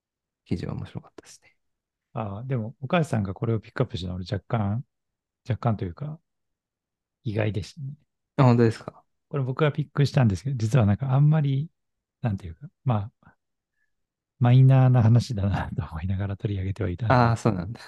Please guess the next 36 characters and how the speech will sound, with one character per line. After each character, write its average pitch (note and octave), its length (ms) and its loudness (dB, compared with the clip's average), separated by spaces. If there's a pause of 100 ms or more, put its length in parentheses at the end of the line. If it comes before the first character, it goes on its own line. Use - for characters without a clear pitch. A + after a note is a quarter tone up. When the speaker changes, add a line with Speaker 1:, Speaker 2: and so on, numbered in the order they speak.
(100)
Speaker 1:
<laughs> D3 420 4 (460)
Speaker 2:
お A#2+ 40 -2
母 G2 200 -4
さ - 140 -14
ん F2+ 60 -6
が F2+ 80 -8
こ - 100 -20
れ G2 80 -10
ピ - 120 -20
ッ - 40 -20
ク - 120 -4
ア - 20 -6
ッ - 40 -10
プ D3+ 180 -14
い D3+ 80 -12
た - 120 -8
だ F2+ 100 -4
い E2 80 -8
て、 D#3+ 200 -16 (200)
Speaker 1:
は G#2+ 140 -6
い。 E2+ 40 -4
Speaker 2:
は E2 60 -8
い。 G2 120 -10 (1300)
面 G2+ 140 -4
白 G2+ 160 -6
い F2 40 -8
な E2+ 160 -10
と - 80 -18
思 G2 100 -10
い D#2+ 40 -12
ま F2 120 -14
し - 80 -14
た G#2+ 60 -4
ね。 G2 260 -6 (2250)
Speaker 1:
う - 20 -12
ん。 G#2 40 -6